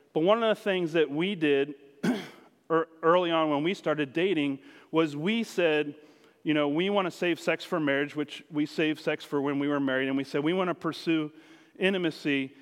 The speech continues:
in our marriage," and so we set a boundary. But it's very important that we agreed to that, <laughs> right? Uh, I can't tell you how important it is when one, both persons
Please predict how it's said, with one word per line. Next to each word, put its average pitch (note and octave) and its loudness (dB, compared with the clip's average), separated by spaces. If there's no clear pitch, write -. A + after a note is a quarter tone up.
in D#3+ 2
our E3 4
marriage," C3+ 0
and D3 -2
so D#3 0
we D#3+ 0
set D#3+ -2
a D3+ -4
boundary. D#3 0
But C#3+ 0
it's F#3 -6
very A3 2
important G3 0
that C#3+ 0
we F#3 0
agreed D3 -4
to B2 -2
that, G#2+ -6
<laughs> - -20
right? C3 -2
Uh, C3+ 2
I E3+ 0
can't F#3+ -2
tell F#3 2
you D#3 -2
how D3+ 0
important D3 0
it C3 -2
is B2 -4
when D3 2
one, E3+ 2
both F3 2
persons D3+ -2